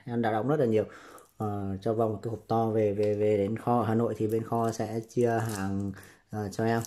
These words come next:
và gửi đến tay, ờ, tất cả quý vị anh chị ở các cái tỉnh lẻ và cũng như là các cái tỉnh khác, tỉnh thành khác nhau.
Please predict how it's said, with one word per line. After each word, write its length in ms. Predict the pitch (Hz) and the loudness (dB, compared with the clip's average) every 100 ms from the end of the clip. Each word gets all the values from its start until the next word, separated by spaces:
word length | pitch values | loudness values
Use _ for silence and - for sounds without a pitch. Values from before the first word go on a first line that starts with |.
| - | -6
và 400 | - 98 95 92 95 | -4 0 0 0 0
gửi 160 | 98 | 0
đến 240 | 90 90 110 | 0 -2 -2
tay, 280 | 107 107 | 2 4
ờ, 180 | 104 101 95 | 4 0 -4
tất 80 | - | -6
cả 80 | - | -2
quý 140 | 92 107 | 0 2
vị 80 | 104 | 2
anh 120 | 104 | 0
chị 160 | 113 | -2
ở 120 | 98 92 | -4 -4
các 120 | 110 113 | -4 -2
cái 80 | 113 | 0
tỉnh 240 | 107 87 | 0 0
lẻ 240 | 95 - 90 | -2 -2 -6
và 200 | 92 92 | -6 -4
cũng 180 | 101 - | -6 -4
như 80 | 107 | -2
là 180 | 107 98 - | -2 -2 -6
các 120 | 107 117 | -6 -2
cái 200 | 107 107 | -2 0
tỉnh 160 | - - | -4 -4
khác, 120 | 104 113 | -6 -6
tỉnh 160 | - - | -8 -6
thành 120 | 90 | -4
khác 100 | 117 | 0
nhau. 240 | 120 117 | 0 0